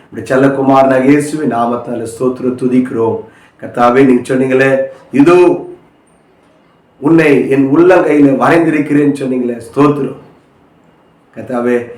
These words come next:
இந்த நாளில ஒவ்வொருடைய பெயரையும் ஆண்டவரே நீர் உள்ளங்கையில வரைந்து வச்சிருக்கிறீங்க, அழகாய் வரைந்து வச்சிருக்கிறீங்க.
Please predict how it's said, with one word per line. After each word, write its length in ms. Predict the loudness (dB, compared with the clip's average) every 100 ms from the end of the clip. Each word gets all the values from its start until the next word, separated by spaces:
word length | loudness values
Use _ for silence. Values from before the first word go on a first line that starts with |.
| -18 -8
இந்த 160 | 0
நாளில 580 | 2 4 2 0 -2 -8 -16 _ _ _ _ _ _ _ _ 0
ஒவ்வொருடைய 920 | 0 2 2 2 2 -2 -2 -6 -10 -16 -20 _ _ _ _ _ _ _ _ _ _ _
பெயரையும் 600 | 0 2 4 4 4 0 -6 -16 _ _ _ _ _ _ _ _ _ _ _ _
ஆண்டவரே 600 | -6 0 2 2 0 -2 -10 -4
நீர் 200 | 0 4
உள்ளங்கையில 720 | 4 4 4 2 2 2 -2
வரைந்து 420 | -4 0 0 0
வச்சிருக்கிறீங்க, 640 | -2 -2 -6 -6 -6 -8 -12 -20 _ _ _ _ _ _ _ _
அழகாய் 600 | -4 0 2 2 0 -2 0
வரைந்து 400 | -2 0 0 -2
வச்சிருக்கிறீங்க. 640 | -4 -8 -8 -10 -10 -16